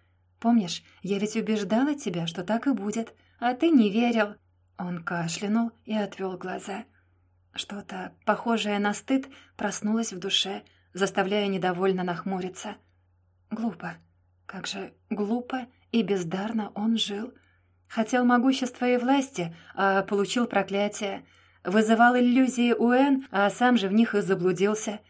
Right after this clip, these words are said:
Нет, хватит. Довольно горьких воспоминаний. «Получается, домой я не заезжал?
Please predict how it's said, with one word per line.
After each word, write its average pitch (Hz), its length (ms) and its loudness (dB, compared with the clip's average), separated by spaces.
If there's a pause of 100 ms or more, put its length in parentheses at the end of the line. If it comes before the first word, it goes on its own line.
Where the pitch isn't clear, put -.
(200)
Нет, 165 420 -6
хватит. 214 520 -6 (420)
Довольно 214 800 6
горьких 214 440 4
воспоминаний. 196 880 -2 (880)
«Получается, 214 760 -2 (280)
домой 208 400 4
я 220 140 2
не 214 140 4
заезжал? 220 640 2